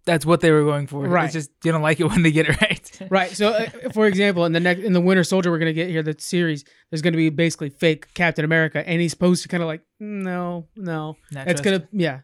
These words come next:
Speaker 2: it's gonna do
Speaker 1: Yeah.
Speaker 2: that to you. All right, next up, best C G I.
Speaker 1: Hmm.
Speaker 2: We have The Lion King. Ugh. Toy Story Four.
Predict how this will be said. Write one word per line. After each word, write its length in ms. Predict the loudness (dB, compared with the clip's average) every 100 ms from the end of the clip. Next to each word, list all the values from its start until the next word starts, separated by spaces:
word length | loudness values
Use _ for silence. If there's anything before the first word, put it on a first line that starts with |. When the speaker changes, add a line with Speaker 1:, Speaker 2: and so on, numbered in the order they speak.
| _
Speaker 2:
it's 140 | -12 -6
gonna 140 | -6
do 60 | -6
Speaker 1:
Yeah. 60 |
Speaker 2:
that 80 | -10
to 80 | -16
you. 80 | -18 _ _ -2
All 80 | 0
right, 140 | 0 0
next 340 | 0 0 0
up, 220 | 0 -2 _ -14
best 540 | -4 -2 -2 -4 -12
C 280 | -6 0 0
G 240 | 2 2
I. 400 | 2 2 0 -8 -18 _ -20
Speaker 1:
Hmm. 320 | -18 -18 -10 -2
Speaker 2:
We 100 | 2
have 300 | 2 0 -2 -4
The 260 | 2 2
Lion 380 | 4 4 2 0
King. 380 | -4 -10 -12 -20 _ -14
Ugh. 140 | -12 -14 -20 _ _ _ _ _
Toy 220 | 0 2 2
Story 340 | 2 0 0
Four. 440 | 0 2 2 0